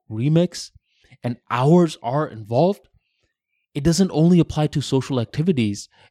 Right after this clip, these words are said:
anymore. It doesn't only apply to productivity activities anymore. It applies to life, even when I'm resting sometimes. At the end of the day, I am tempted,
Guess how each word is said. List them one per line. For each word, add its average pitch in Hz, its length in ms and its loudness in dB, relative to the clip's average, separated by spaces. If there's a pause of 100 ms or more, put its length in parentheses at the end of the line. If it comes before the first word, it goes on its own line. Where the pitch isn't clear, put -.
anymore. 92 540 -6 (540)
It 135 100 -2
doesn't 156 240 2
only 165 260 4
apply 156 360 0
to 151 120 0
productivity 143 840 -4 (120)
activities 104 560 -6
anymore. 90 480 -10 (840)
It - 80 -6
applies 139 480 0
to 110 120 -4
life, 104 600 -4 (680)
even 196 240 2
when 233 100 0
I'm 151 140 -2
resting 208 340 0
sometimes. 90 600 -12
At 113 120 -12
the 127 80 -6
end 185 140 0
of 185 80 0
the 151 60 0
day, 143 360 -2 (220)
I 160 400 -6
am 131 280 -8
tempted, 165 520 -4